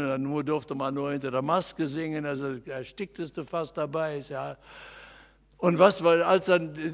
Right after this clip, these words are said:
äh, man nicht mehr gesungen hat so richtig und so, da haben wir angefangen, meine Frau und ich, jeden Morgen zu Hause am Frühstückstisch ein Lied zu singen. Und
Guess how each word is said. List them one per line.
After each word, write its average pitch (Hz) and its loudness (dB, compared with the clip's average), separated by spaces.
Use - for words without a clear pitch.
äh, 180 2
man 180 2
nicht 208 0
mehr 208 4
gesungen 196 4
hat 190 4
so 180 4
richtig 175 0
und 156 0
so, 165 0
da 165 6
haben 185 4
wir 180 8
angefangen, 175 4
meine 165 4
Frau 170 6
und 175 2
ich, 170 0
jeden 165 0
Morgen 151 0
zu 151 0
Hause 143 0
am 151 -4
Frühstückstisch 160 0
ein 156 -2
Lied 165 -2
zu 151 -8
singen. 127 -4
Und 131 -10